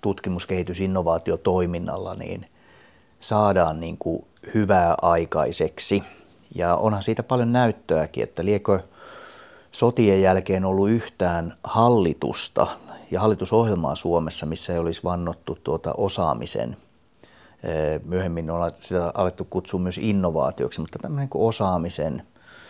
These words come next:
ö, koulutuksen, tutkimuksen niin kuin nimeen. Eli vastaus,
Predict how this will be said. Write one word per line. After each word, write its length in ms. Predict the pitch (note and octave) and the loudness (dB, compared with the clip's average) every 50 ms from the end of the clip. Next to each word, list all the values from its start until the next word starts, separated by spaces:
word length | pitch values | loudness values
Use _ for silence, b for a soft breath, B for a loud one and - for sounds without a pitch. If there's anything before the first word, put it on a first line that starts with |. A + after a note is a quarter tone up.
| B B B B B B _ | B B B B B B _
ö, 320 | - D#2+ C#2 C2 A#1 A1+ - | -6 -4 -4 -4 -6 -8 -8
koulutuksen, 1000 | - - F#2+ F#2 F2+ F2 E2 D2+ - - - - - - - G1+ G1+ A1 - - - - _ | -4 0 0 2 2 2 0 -2 -6 -8 -10 -8 -8 -8 -8 -8 -8 -12 -14 -16 -18 -16 _
tutkimuksen 800 | - - - - - - C2+ B1+ A1+ - - - - B1 B1+ A#1 | -6 -6 -6 -6 -8 -8 -8 -6 -8 -8 -10 -12 -10 -10 -10 -10
niin 160 | A#1 B1+ C2 - | -12 -14 -14 -14
kuin 200 | - - - - - - | -14 -14 -14 -16 -16 -10
nimeen. 460 | A2 G2 F2+ E2+ D#2 - - - - B B B B B _ _ _ - | -6 -6 -4 -4 -4 -6 -8 -8 -10 B B B B B _ _ _ -8
Eli 360 | F2 F2+ F2 F2 F#2 - - _ _ _ _ _ _ _ _ | -4 -4 -2 -2 -4 -6 -10 _ _ _ _ _ _ _ _
vastaus, 540 | - G#2 G#2 G2 - _ F#2+ F#2+ F#2+ F#2 - | -2 -2 -2 -2 -4 _ 0 0 0 0 -4